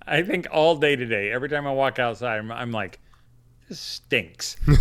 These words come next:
You know, I just, this stinks. Um, uh, my wife and I, we spent a couple days in a warm, wonderful climate last week, or this past week, and, uh, we felt refreshed.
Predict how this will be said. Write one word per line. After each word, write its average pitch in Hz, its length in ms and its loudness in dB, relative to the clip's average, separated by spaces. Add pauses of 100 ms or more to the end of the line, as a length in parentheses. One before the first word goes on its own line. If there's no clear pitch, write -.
You 165 80 8
know, 220 140 8
I 262 100 6
just, 214 260 6
this 190 340 2
stinks. - 760 -4 (400)
Um, 131 720 0
uh, 139 100 -6 (400)
my 123 400 2
wife 156 220 4
and 160 100 0
I, 156 80 2
we 147 140 0
spent 147 260 -2
a 123 400 0
couple 147 200 -2
days 143 320 0
in 127 120 -6
a 113 140 -6
warm, 139 480 -4
wonderful 131 640 -4
climate 127 460 -6
last 123 360 -2
week, 120 400 -6
or 131 140 2
this 113 260 -10 (480)
past 139 340 0
week, 131 460 -2
and, 110 480 -4
uh, 104 320 -6
we 113 120 -2
felt 127 220 -2
refreshed. 135 640 0